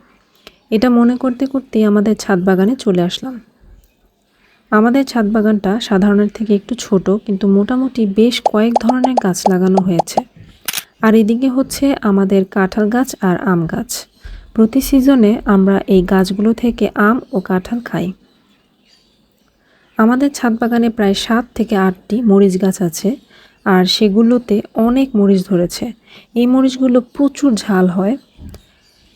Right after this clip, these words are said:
এরপর এখানে আছে কলমি শাক, যেগুলো বৃষ্টি হলে খুব দ্রুত বড় হয়। এখানে আছে করলা গাছ,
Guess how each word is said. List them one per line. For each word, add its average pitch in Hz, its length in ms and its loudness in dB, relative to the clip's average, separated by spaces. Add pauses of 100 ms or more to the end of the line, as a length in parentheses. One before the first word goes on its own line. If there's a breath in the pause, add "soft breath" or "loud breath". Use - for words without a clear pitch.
(500 soft breath)
এরপর 247 360 2
এখানে 220 340 2
আছে 202 440 0
কলমি 208 360 4
শাক, 196 360 -2
যেগুলো 190 320 2
বৃষ্টি 196 420 -4
হলে 196 280 2
খুব 233 200 -6
দ্রুত 214 300 0
বড় 185 300 4
হয়। 185 260 0 (520 soft breath)
এখানে 202 280 0
আছে 196 220 -2
করলা 190 440 4
গাছ, 185 460 -2